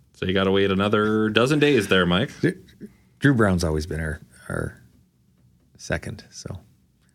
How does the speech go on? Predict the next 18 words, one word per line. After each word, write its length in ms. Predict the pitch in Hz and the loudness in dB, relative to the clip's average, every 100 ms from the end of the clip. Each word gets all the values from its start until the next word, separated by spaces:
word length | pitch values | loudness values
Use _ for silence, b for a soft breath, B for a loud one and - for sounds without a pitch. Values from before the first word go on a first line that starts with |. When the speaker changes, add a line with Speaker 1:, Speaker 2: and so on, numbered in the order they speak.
| _ - | _ -4
Speaker 1:
And 160 | 90 | 0
Speaker 2:
I'm 80 | 92 | 2
Speaker 1:
Dakota's 260 | 101 98 98 | 2 2 2
Speaker 2:
su-, 60 | |
Speaker 1:
your 140 | 95 95 | 2 2
short 200 | 110 - | 0 0
yardage 260 | 131 85 | 0 -2
guy. 200 | - 95 | -4 -4
Speaker 2:
Yeah, 120 | 120 131 - - | -4 -6 -10 -12
I'm 60 | 82 | -8
sure 200 | - 87 | -2 -2
that, 180 | 85 85 - _ - | -2 -6 -12 _ -14
I'm 80 | 82 | -14
sure 280 | - 82 82 | -8 -4 -4
that 200 | 82 - - | -4 -8 -14
won't 120 | - | -12
change. 420 | - 85 - - - | -14 -14 -16 -18 -14
Speaker 1:
Okay. 340 | - - 139 | -10 -4 -4